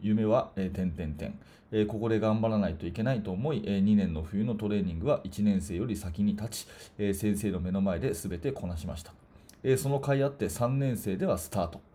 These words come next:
えー、身長は百七十センチしかないけど、それでもセンターと。えー、ね、リーグ戦を戦い抜き、インカレということで、え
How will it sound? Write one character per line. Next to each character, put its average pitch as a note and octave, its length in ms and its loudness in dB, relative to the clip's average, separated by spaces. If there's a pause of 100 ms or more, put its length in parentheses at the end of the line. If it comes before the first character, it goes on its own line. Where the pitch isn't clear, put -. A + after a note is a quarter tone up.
(400)
え G#2 80 0
ー、 A#2+ 260 -2
身 G#2 60 -2
長 A2+ 180 2
は C3 120 6
百 G2+ 280 -4
七 A2 220 2
十 G#2+ 140 -2
セ - 200 -4
ン G2 60 -2
チ - 100 -12
し - 100 -12
か G2 60 -6
な G2 140 -2
い - 40 -4
け C3 120 -6
ど、 - 100 -2
そ - 140 -8
れ G#2+ 100 -2
で A#2 80 -4
も E2 140 -2
セ - 220 -6
ン A2+ 100 -2
タ - 100 -10
ー - 60 -14
と。 - 160 -20 (460)
え G2+ 200 -2
ー、 - 0 -
ね、 A2 180 0
リ G#2 160 4
ー G#2 40 6
グ G#2 80 2
戦 G2+ 260 2
を F#2+ 60 0
戦 - 120 -8 (260)
い G2 40 2
抜 B2 120 0
き、 - 180 -8 (140)
イ G#2 80 0
ン G#2+ 100 -2
カ A2 140 0
レ G2+ 40 0
と G#2 120 -8 (520)
い G#2+ 100 -4
う G2+ 60 0
こ G2+ 120 -6
と G2 100 -6
で、 B2+ 260 0 (300)
え G2+ 420 4